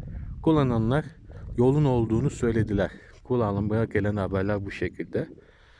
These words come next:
Ve de bu tarafımızda gördüğünüz gibi Yenişehir Ovası. Yani şu anki konumuz neresi diye sorarsanız şu anki durduğumuz yön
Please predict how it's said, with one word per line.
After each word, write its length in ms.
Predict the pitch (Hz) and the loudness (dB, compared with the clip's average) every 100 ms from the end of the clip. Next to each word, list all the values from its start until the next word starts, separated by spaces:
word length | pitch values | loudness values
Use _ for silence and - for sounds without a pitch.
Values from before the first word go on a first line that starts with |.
| _ _ | _ _
Ve 140 | 123 | -2
de 120 | 127 143 | -2 -4
bu 100 | 160 | -4
tarafımızda 720 | 147 123 - 110 98 120 151 - - _ _ _ _ _ _ _ | -2 -4 -4 -8 -4 -4 -4 -8 -20 _ _ _ _ _ _ _
gördüğünüz 520 | 147 151 135 127 123 | -2 -2 -2 -6 -10
gibi 300 | _ 107 131 151 _ _ _ _ - _ _ | _ -6 -6 -6 _ _ _ _ -20 _ _
Yenişehir 500 | 131 131 113 - 120 | -8 -8 -10 -10 -6
Ovası. 480 | 117 104 104 - 101 - - - - - - - _ - - - - - - _ _ - - _ _ _ _ _ | -4 -4 -6 -8 -10 -10 -20 -20 -20 -20 -20 -20 _ -20 -20 -20 -20 -20 -20 _ _ -20 -20 _ _ _ _ _
Yani 240 | 151 147 | -6 -6
şu 160 | 123 156 | -4 -4
anki 340 | 151 147 - | -2 -4 -6
konumuz 540 | 139 156 147 143 127 - | -4 -4 -4 -4 -6 -4
neresi 460 | 165 151 127 131 | -2 0 -2 -6
diye 140 | 123 123 | -4 -6
sorarsanız 580 | - 131 143 - 123 123 | -4 -4 -4 -4 -10 -8
şu 180 | 160 | -4
anki 400 | 147 120 - 139 | -4 -4 -6 -6
durduğumuz 560 | 131 127 123 123 113 - | -4 -4 -4 -6 -6 -10
yön 320 | 110 117 147 | -4 -2 -2